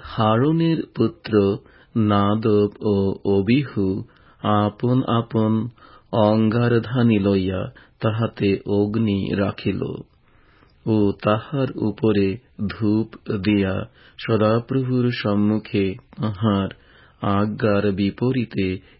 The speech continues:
ইতর অগ্নি উৎসর্গ করিল। তাহাতে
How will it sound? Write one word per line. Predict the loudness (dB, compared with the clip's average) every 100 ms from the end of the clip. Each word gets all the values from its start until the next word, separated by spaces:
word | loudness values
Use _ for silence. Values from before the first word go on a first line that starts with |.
| -6
ইতর | -2 -2 -2 -2 0 2 0 0
অগ্নি | 0 0 0 0 -2 -6 -4
উৎসর্গ | -2 0 -4 -2 -2 0 -2
করিল। | 0 0 0 -2 -4 -8 -16 _ -20 _ -20 _ _ 0
তাহাতে | 4 4 4 4 4